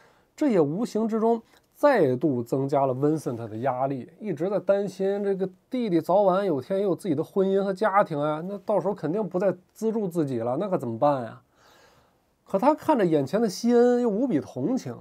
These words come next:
西恩说过这么一句话，他说：“认识你之前，我曾经想过投河自杀。”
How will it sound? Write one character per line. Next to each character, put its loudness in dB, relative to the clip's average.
西 -4
恩 2
说 -2
过 0
这 0
么 2
一 -2
句 -4
话， -8
他 -4
说 0
：“认 -2
识 -6
你 -4
之 -6
前， -8
我 -8
曾 -8
经 -6
想 -14
过 -12
投 -8
河 -10
自 -14
杀。” -6